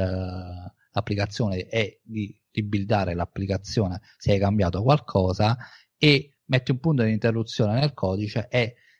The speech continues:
nella maggior parte dei casi funziona a primo colpo. Eh,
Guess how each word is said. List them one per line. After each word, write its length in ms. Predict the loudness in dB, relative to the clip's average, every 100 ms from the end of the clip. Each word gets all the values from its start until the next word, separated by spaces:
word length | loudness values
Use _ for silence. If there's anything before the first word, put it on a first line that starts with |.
| _
nella 280 | 0 4 4
maggior 540 | 4 2 2 0 2
parte 400 | 2 2 0 -2
dei 120 | -2
casi 500 | -2 -2 -4 -8 -12 -14
funziona 440 | -4 -4 0 0
a 40 | 0
primo 280 | -2 -4
colpo. 480 | -4 -8 -10 -12 -14 -16 _ _ _ _
Eh, 40 | _